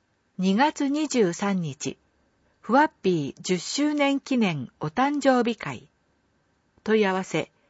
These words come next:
シティプロモーション課、電話、零四九二五六七八九四。ララポート富士見を会場に行われたお誕生日会は、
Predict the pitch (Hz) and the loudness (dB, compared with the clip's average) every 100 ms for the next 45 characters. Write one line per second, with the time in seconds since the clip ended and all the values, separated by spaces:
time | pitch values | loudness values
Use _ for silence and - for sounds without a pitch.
0 | _ _ _ - - 285 302 - 247 262 | _ _ _ -8 -4 0 0 2 4 4
1 | 240 240 240 208 196 196 147 - _ _ | 4 2 2 0 0 0 -2 -2 _ _
2 | _ _ _ 190 202 185 170 - _ _ | _ _ _ -2 0 0 -2 -6 _ _
3 | _ - 226 269 294 294 220 - 202 185 | _ 0 4 4 4 2 0 -2 0 0
4 | 139 117 _ - 226 277 269 269 202 143 | -2 -8 _ -4 0 0 2 2 2 -2
5 | 123 - - _ _ _ - 185 262 269 | -6 -6 -8 _ _ _ -2 2 2 2
6 | 269 - - 180 175 165 127 - _ _ | -4 -6 -2 0 0 -4 -6 -12 _ _
7 | _ _ _ _ _ _ _ _ _ _ | _ _ _ _ _ _ _ _ _ _
8 | _ _ _ _ _ - 180 269 302 330 | _ _ _ _ _ -2 2 2 4 2
9 | - 196 - 175 226 214 208 208 196 202 | 4 0 0 0 2 2 2 0 -2 0
10 | 202 196 180 - - 220 220 214 202 190 | 0 0 -2 -4 -4 -2 0 2 0 -2
11 | - 175 - - 254 277 254 247 247 165 | -2 -4 -4 -2 -2 0 0 -2 -2 -4
12 | 151 131 | -4 -6